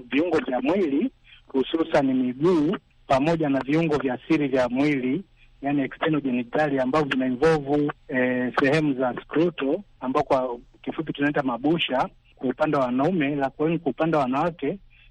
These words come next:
ina involve sana sehemu ya vulva, zile sehemu za mashavu ya sehemu za siri. Ugonjwa wa matende unasababishwa na kuziba kwa mfumo wa lymphatic,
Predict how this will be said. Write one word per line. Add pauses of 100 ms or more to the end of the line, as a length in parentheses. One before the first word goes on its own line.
(100)
ina
involve
sana
sehemu
ya (480)
vulva,
zile
sehemu
za
mashavu
ya (420)
sehemu
za (120)
siri. (160)
Ugonjwa
wa
matende
unasababishwa
na
kuziba
kwa
mfumo
wa
lymphatic,